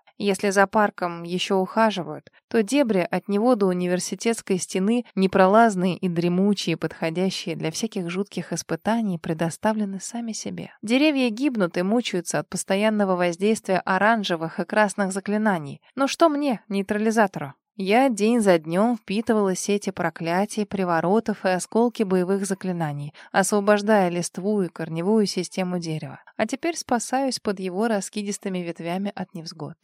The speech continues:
Слезы текли ручьями и не останавливались. Еще три года.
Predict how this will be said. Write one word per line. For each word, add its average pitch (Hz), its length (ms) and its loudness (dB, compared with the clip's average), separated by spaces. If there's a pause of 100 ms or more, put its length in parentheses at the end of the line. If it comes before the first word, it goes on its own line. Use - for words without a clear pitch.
(160)
Слезы 233 420 4
текли 220 340 2
ручьями 233 500 2
и 226 160 0
не 220 140 2
останавливались. 190 1000 0 (240)
Еще 185 420 0 (120)
три 196 260 2
года. 165 480 2